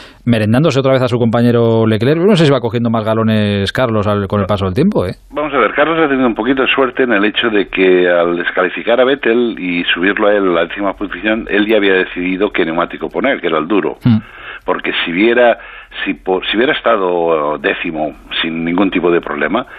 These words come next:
Speaker 2: él debería tener que salir con el neumático del, del,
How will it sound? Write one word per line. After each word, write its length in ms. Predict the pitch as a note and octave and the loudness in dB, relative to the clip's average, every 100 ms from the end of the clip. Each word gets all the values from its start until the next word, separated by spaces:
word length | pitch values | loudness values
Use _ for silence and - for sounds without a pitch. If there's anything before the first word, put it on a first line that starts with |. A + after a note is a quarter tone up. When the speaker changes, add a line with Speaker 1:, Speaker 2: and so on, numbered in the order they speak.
| - - - - | -18 -16 -16 -2
Speaker 2:
él 160 | G#2+ | 0
debería 220 | A2+ A#2+ A#2 | 2 2 2
tener 240 | A2+ G#2+ | 0 -2
que 160 | F2 - | -4 -4
salir 260 | G#2 A#2+ | 0 0
con 160 | - G2+ | 0 -2
el 60 | |
neumático 400 | F2 F2 F2+ G#2+ | 0 -2 -2 0
del, 440 | G2 E2 D#2+ D#2 C#2+ | 0 0 -2 -6 -4
del, 540 | D2+ C#2+ C#2 C2 C2 | -2 -2 -4 -6 -10